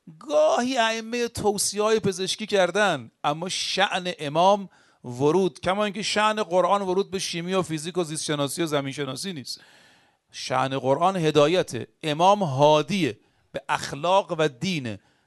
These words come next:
نه به علوم پزشکی. و لذا این سوال سوال غلطی است. راه رهایی از وسواس نجس و طهارت چیست؟ اگه خیلی شدیده، پیش روانپزشک برید،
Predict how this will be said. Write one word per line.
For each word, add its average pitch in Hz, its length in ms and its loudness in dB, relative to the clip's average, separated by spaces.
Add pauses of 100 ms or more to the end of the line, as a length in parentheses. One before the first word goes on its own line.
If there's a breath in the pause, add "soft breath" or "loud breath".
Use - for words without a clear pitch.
(100)
نه 170 240 0
به 170 80 0
علوم 143 380 0
پزشکی. 127 720 -6 (560)
و 131 60 -8
لذا 135 380 2
این 170 200 -8
سوال 160 460 0
سوال 143 400 -2
غلطی 127 460 -6
است. - 260 -18 (680)
راه 185 500 4
رهایی 156 560 2
از 131 200 0
وسواس 135 680 -2
نجس 123 680 -6
و 120 80 -4
طهارت 127 640 -2 (340)
چیست؟ - 480 -8 (600 soft breath)
اگه 247 240 -6
خیلی 254 540 -2
شدیده، 233 420 0
پیش 208 140 -6
روانپزشک 147 840 2
برید، 98 360 -10